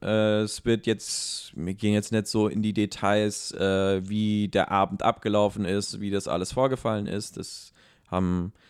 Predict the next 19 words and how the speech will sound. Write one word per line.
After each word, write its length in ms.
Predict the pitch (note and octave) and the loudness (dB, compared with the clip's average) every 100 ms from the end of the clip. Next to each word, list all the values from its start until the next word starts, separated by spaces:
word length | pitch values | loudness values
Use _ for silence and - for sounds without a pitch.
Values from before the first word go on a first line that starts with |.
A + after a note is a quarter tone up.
| _ - - | _ -20 -6
dafür 240 | F#2+ G2+ | -2 0
gibt's, 360 | G2+ F#2+ - - | 0 -2 -2 0
äh, 500 | G2+ G2 F#2+ F#2+ G2 | 2 2 2 0 0
Nachrichtensender 1200 | G2+ A2+ A#2+ A#2 - G#2 A2 G#2+ G#2+ G#2+ G#2 G#2+ E2+ | 4 4 2 -2 -4 0 2 2 4 4 4 4 2
und 380 | F#2+ F#2+ G2 | 0 0 -2
genügend 880 | - G#2+ A2+ A#2+ A#2 A2 G#2+ G#2 - | 0 2 4 4 2 2 2 0 -6
andere 380 | - B1 A2+ A2+ | -4 0 2 2
Portale, 520 | G#2 G#2+ - G#2+ G#2+ | 2 0 2 2 4
die 160 | G2+ G#2+ | 0 0
dann 140 | G#2 | 0
halt 260 | G2+ G2 F#2+ | 2 2 2
wirklich 360 | A2+ - G#2 - | -2 0 -2 2
da 300 | G2 G2 G2 | 2 2 0
mit 160 | F#2 | 0
den 80 | F#2 | 0
Leuten 340 | G2 A#2+ A2+ | 2 2 0
vor 140 | G#2 D2 | -2 2
Ort 240 | G2+ - | 2 0
reden. 360 | G2 G2+ G2+ G2+ | -2 -2 -2 -6